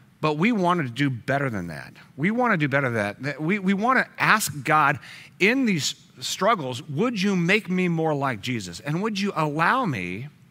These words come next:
to make the world a little more like heaven in what little way I can?"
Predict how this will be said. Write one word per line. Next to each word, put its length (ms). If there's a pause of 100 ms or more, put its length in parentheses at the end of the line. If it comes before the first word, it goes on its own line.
(300)
to 100
make 180
the 80
world 280
a 20
little 220
more 180
like 180
heaven 320 (640)
in 100
what 140
little 160
way 160
I 100
can?" 400